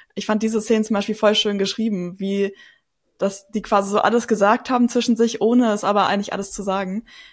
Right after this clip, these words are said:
Und deswegen war das eigentlich eine gute Abwechslung. Oder wie du jetzt schon meintest, mit, ähm, dadurch, dass man ja auch in quasi Max verfolgt hat, ähm, waren es ja auch immer wieder, wurde die Action ja auch immer wieder so aufgelöst. Es war jetzt nicht nur so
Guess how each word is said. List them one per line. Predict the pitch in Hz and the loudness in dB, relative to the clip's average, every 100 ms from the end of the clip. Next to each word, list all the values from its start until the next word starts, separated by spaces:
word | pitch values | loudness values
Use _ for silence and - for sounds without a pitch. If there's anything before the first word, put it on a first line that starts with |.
| _ | _
Und | - 196 | -8 -6
deswegen | 185 208 | -4 -2
war | 196 | 0
das | 202 | -2
eigentlich | - 190 226 226 - - | -2 -2 0 0 -4 -6
eine | 208 | -4
gute | 220 226 | -2 -2
Abwechslung. | 226 254 254 247 | -2 -4 -4 -6
Oder | 208 196 | -4 -6
wie | 208 | -4
du | 226 | -4
jetzt | 226 220 | -2 -4
schon | 214 | -4
meintest, | 202 214 214 | -4 -4 -6
mit, | 208 196 - | -6 -8 -8
ähm, | 185 190 185 185 180 _ _ _ _ - | -8 -6 -6 -8 -10 _ _ _ _ -8
dadurch, | 208 202 | -2 -2
dass | 208 - | -2 -4
man | 208 | -2
ja | 185 | -2
auch | 190 | -2
in | 190 190 190 _ _ | -4 -6 -8 _ _
quasi | - 196 190 | -4 -2 0
Max | 226 269 - | 0 -2 -4
verfolgt | 254 247 247 247 - | -6 -2 -4 -4 -4
hat, | 233 226 - - - - _ | -6 -6 -12 -20 -20 -20 _
ähm, | 208 202 196 190 190 185 - _ _ _ | -6 -4 -4 -8 -8 -10 -12 _ _ _
waren | 196 196 202 | -4 -2 -2
es | 202 | -4
ja | 214 | -6
auch | - - | -6 -2
immer | 226 208 | -2 -2
wieder, | 208 208 - 202 | -2 -2 -2 -2
wurde | 214 214 | -2 -2
die | 214 208 | -4 -4
Action | 185 220 - 226 | -4 -4 0 0
ja | |
auch | 190 | 0
immer | 226 208 | 0 0
wieder | 208 196 | 0 -2
so | 190 | 0
aufgelöst. | 208 269 - 254 269 302 | 0 0 0 0 0 -2
Es | 226 - | -4 -2
war | 202 | -2
jetzt | 202 | -2
nicht | 214 | -4
nur | 214 196 | -4 -4
so | 196 | -6